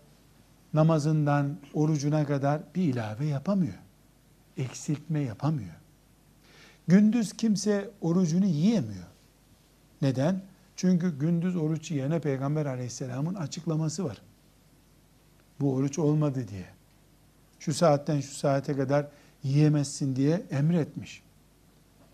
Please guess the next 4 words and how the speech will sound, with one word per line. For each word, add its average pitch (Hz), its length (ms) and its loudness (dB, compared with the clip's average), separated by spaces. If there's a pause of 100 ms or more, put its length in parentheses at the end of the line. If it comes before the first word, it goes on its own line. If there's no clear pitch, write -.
(420)
Peygamber 170 460 8
aleyhisselamı 196 720 4
devreden 165 480 2
çıkardığımızda 123 920 -4